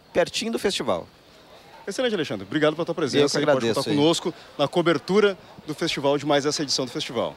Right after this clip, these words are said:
Speaker 1: Obrigado aí, gente.
Speaker 2: Bom, lembrando aqui também que a Fundação Piratini, Fundação Piratini, T V E e F M Cultura, tá com uma campanha de doação de livros infantis. Quem quiser colaborar, basta trazer o seu livro e depositar num baú que nós temos aqui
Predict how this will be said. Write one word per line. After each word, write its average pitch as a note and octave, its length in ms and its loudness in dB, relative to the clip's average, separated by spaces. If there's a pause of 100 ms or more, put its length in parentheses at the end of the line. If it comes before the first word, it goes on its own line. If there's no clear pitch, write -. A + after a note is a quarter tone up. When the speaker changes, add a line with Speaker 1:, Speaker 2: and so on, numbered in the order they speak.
Speaker 1:
Obrigado B2 480 2
aí, A2 160 -6 (240)
gente. A2 300 -10 (480)
Speaker 2:
Bom, A#3+ 200 0
lembrando C4 420 4
aqui B3 140 -6
também A3 280 0
que A#3+ 80 0
a A#3 60 2
Fundação A3+ 600 2
Piratini, F3 720 0 (540)
Fundação A#2 320 -2
Piratini, C#3+ 460 0
T C#3 140 2
V A#2+ 100 2
E D3 200 4
e C#3+ 100 4
F E3 200 0
M F3+ 160 2
Cultura, G#3 480 -4 (240)
tá D3 100 -2
com - 80 -8
uma F#3 120 2
campanha F3 360 2
de D3+ 100 -2
doação F3+ 360 2
de D3+ 100 -6
livros E3+ 300 0
infantis. E3 580 -4 (400)
Quem C4 240 4
quiser B2 380 0
colaborar, B2+ 500 2
basta A#2+ 400 -2
trazer B2+ 340 0
o B2 60 -2
seu G#3 160 0
livro A#2+ 400 -2 (260)
e A#2+ 40 -8
depositar D3 580 2
num F3 120 0
baú D#3+ 220 4
que - 60 -6
nós D#3+ 140 -2
temos E3 200 -2
aqui E3+ 280 -4